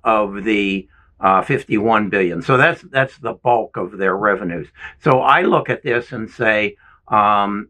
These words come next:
I don't want to give them a twenty, twenty-six year, um, uh, earnings,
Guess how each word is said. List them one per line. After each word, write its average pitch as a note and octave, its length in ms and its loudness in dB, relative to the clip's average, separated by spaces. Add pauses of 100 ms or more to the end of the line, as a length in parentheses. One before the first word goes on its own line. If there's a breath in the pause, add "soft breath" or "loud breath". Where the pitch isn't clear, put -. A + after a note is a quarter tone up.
I B2+ 120 0
don't C#3 360 0
want C#3+ 360 -4
to C3 80 -8
give A#2+ 460 -2
them G#2 220 -2
a G2+ 80 -4
twenty, G#2+ 500 -4 (100)
twenty-six - 640 -2
year, G#2 340 0 (420 loud breath)
um, F2+ 800 0
uh, F2+ 460 -2 (160)
earnings, A#2+ 440 0